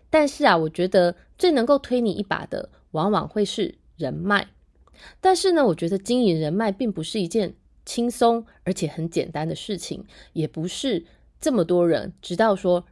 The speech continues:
人脉的重要性。所以啊，我今天选了这本书来跟各位听众朋友们分享。在这本书呢，这位作者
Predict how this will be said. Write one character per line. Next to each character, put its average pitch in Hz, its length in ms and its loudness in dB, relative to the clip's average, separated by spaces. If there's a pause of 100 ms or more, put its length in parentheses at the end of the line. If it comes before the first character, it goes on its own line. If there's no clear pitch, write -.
人 147 180 -6
脉 196 180 -2
的 160 120 -8
重 175 200 -4
要 165 160 -4
性。 - 360 -10 (960)
所 226 180 6
以 269 100 6
啊， 190 120 4
我 151 100 0
今 208 160 0
天 269 100 2
选 226 160 -2
了 143 120 -2
这 214 100 -2
本 185 160 -2
书 185 320 -2 (200)
来 147 180 -6
跟 190 240 -2
各 240 100 0
位 220 300 4 (260)
听 240 160 -4
众 247 180 2
朋 185 120 -2
友 165 100 -2
们 143 180 -8
分 233 240 -2
享。 - 240 -4 (840)
在 381 160 4
这 339 160 6
本 202 180 4
书 202 280 0
呢， 180 340 2 (180)
这 269 160 4
位 277 140 6
作 247 300 0
者 - 280 -10